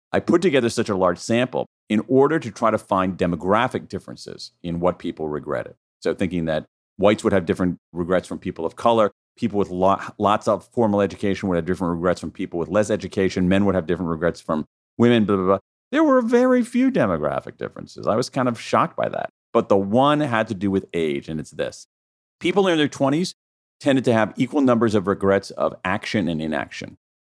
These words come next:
equal numbers of regrets about what they did and regrets about what they didn't do. But by the time you hit basically your late twenties, and certainly into your thirties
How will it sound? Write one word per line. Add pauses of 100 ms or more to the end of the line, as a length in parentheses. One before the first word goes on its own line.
equal
numbers
of
regrets
about
what
they
did
and
regrets
about
what
they
didn't
do. (540)
But
by
the
time
you
hit
basically
your
late
twenties, (420)
and
certainly
into
your
thirties